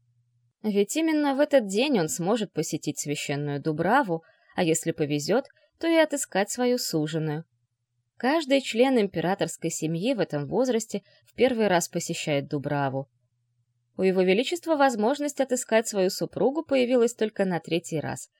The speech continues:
когда ему исполнилось двадцать пять. Но Арви — необычный ребёнок.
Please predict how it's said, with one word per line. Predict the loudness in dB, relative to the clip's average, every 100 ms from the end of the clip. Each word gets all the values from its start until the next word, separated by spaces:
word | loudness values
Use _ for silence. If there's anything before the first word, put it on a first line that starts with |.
| _ _
когда | -2 2
ему | 2 2 -2
исполнилось | -4 0 2 2 0 0
двадцать | -2 -4 -4 -8 -10
пять. | -8 -8 -8 -18 _ _ _ _
Но | -4 -4 0
Арви — | -2 0 -4 -8 _ -4
необычный | 0 0 2 0 0 -2
ребёнок. | 0 0 0 -4 -8 -14